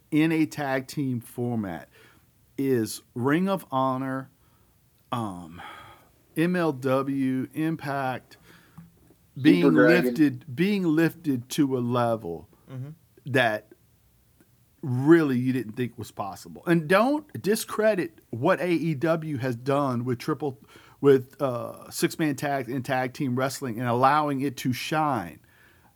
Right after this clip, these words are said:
Speaker 1: Don't minimize that, because that's a part of them thinking this
Speaker 3: Absolutely.
Speaker 1: can work. You know, this is a huge, uh,
Speaker 3: This is a
Speaker 1: olive
Speaker 3: really
Speaker 1: branch to all of pro wrestling
Speaker 3: this is a
Speaker 1: from
Speaker 3: really
Speaker 1: the company.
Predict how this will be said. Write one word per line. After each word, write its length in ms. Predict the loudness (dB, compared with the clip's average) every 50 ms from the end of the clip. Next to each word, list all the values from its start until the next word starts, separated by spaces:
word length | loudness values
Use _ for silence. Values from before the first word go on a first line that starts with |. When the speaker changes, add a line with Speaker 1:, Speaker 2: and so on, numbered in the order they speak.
| _ 2
Speaker 1:
Don't 220 | 2 4 4 4
minimize 500 | 4 4 4 4 2 2 2 0 0 -2
that, 200 | -2 -2 -2 -2
because 240 | -2 0 2 0 2
that's 300 | 4 4 2 2 2 -2
a 80 | -8 -8
part 360 | -6 -4 0 2 2 2 2
of 120 | 0 -2
them 180 | 0 0 0 0
thinking 380 | -2 -4 -6 -6 -4 -4 -2 0
this 200 | 2 0 0 0
Speaker 3:
Absolutely. 120 | -2 -2
Speaker 1:
can 160 | -2 0 0 0
work. 540 | 0 0 -2 -2 -4 -8 _ -20 -20 -20 _ _ _ _ _ -20 _ _ _ _ _ -20 _ _ _ _ _ _ _ -2
You 140 | 2 4 4
know, 120 | 4 4
this 220 | 4 2 0 0 -2
is 120 | -4 -4
a 60 | -4
huge, 840 | -4 0 0 2 2 4 2 2 2 0 -2 -4 -6 -10 -12 -14 -14 _ -10
uh, 420 | -10 -10 -10 -12 -16 -16 -16 -18 -18 -20 -20 -20 _ _ _ _ _ _ _ _ _ _ _ _ _ -18 -16
Speaker 3:
This 140 | -12 -10 -6
is 120 | 2 6
a 20 |
Speaker 1:
olive 280 | 8 8 8 8 6 4
Speaker 3:
really 100 | 4 4
Speaker 1:
branch 360 | 4 6 6 4 2 -2 -2 0
to 140 | 4 6
all 180 | 6 6 6 4
of 100 | 2 0
pro 140 | 0 0 0
wrestling 460 | 2 2 0 0 0 -4 -8 -8 -8
Speaker 3:
this 100 | -8 -6
is 40 | -2
a 20 | 2
Speaker 1:
from 220 | 2 2 2 2
Speaker 3:
really 280 | 2 0 0 -2 -2 -2
Speaker 1:
the 80 | -4 -4
company. 500 | -4 -4 -6 -6 -6 -10 -14 -16 -16 -18